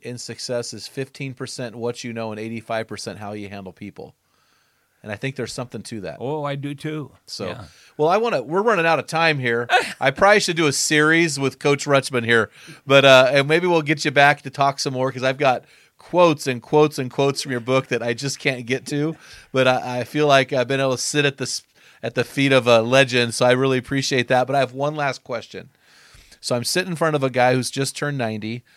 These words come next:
Speaker 1: who's articulate, who's well thought, uh, who, who's alive and vibrant. A-, and clearly you've got many, many more years to go here. I don't think you're anywhere close to the end.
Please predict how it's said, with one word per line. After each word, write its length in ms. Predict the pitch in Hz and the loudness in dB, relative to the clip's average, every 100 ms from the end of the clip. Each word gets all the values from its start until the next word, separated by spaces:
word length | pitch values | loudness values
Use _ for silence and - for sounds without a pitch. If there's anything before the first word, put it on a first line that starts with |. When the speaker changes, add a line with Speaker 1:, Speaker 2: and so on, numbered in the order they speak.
| _ _ | _ _
Speaker 1:
who's 260 | _ 131 113 | _ -4 -2
articulate, 880 | 117 117 - 147 156 143 139 143 _ _ | -6 -6 -6 -6 -4 -2 0 -2 _ _
who's 300 | - 120 104 | -8 -8 -8
well 300 | 110 131 139 | -4 0 0
thought, 500 | - 139 131 135 131 _ _ _ _ | 0 2 4 4 0 _ _ _ _
uh, 300 | 113 113 - | -4 -4 -6
who, 640 | 117 135 131 127 123 127 120 | -4 -2 -2 -2 -2 -6 -8
who's 260 | 120 131 113 - | -6 -4 -4 -8
alive 500 | 117 127 147 151 139 | -6 -2 2 2 2
and 160 | 127 | -2
vibrant. 640 | 127 131 131 135 135 131 - _ _ _ | 2 2 2 -2 -4 -6 -16 _ _ _
A-, 220 | 113 113 135 | -10 -10 -8
and 260 | 135 127 - - _ _ _ | -8 -8 -12 -20 _ _ _
clearly 480 | - 175 190 180 147 | -12 -2 0 2 2
you've 160 | 139 135 | 2 2
got 180 | 131 | 0
many, 280 | 139 151 151 | 0 -4 -2
many 260 | 143 135 131 | -4 -4 -4
more 240 | 131 131 | -2 -2
years 300 | 127 127 120 | 0 0 -2
to 100 | - | -6
go 240 | 110 120 113 | -2 -2 -2
here. 220 | 110 107 | -2 -2
I 60 | |
don't 200 | 107 127 | 0 -2
think 200 | 117 127 | -4 -6
you're 140 | 139 123 | -6 -4
anywhere 360 | 143 151 139 | -4 -2 -4
close 320 | 123 135 123 - | -4 -6 -4 -6
to 80 | 117 | -8
the 180 | 117 | -8
end. 260 | 120 120 117 | -6 -6 -10